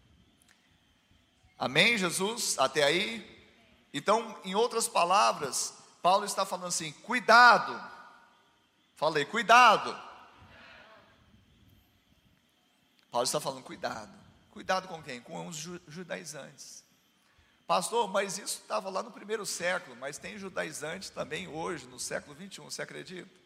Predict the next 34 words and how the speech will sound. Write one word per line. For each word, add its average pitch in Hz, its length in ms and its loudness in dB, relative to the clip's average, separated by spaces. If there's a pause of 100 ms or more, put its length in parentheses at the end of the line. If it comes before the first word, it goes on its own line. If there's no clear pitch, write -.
(880)
Quem 170 80 -8
acredita 123 500 -10
nisso? 117 440 -12 (920)
É, 107 520 -12
tem. 113 520 -18 (460)
E 117 100 -12
não 120 100 -10
é 143 60 0
pouco, 165 380 -10
não. 131 280 -10 (1120)
E 131 80 -20
por 151 200 -8
isso 170 160 -6
que - 40 -16
nós 190 200 0
estamos 202 260 -6
aqui 175 220 -10
pra 214 160 -4
pregar 175 960 -4
o 123 80 -20
que 165 100 -16
Paulo 165 320 -2
pregava, 175 560 -2
o 117 80 -18
que 156 300 -18 (120)
Paulo 151 260 0
recebeu 156 460 -8
de 156 80 -16
Jesus, 160 680 -10 (320)
que - 80 -12
é 139 60 -2
a 156 40 -2
graça. 127 540 -8 (1500)
Amém? 151 400 -8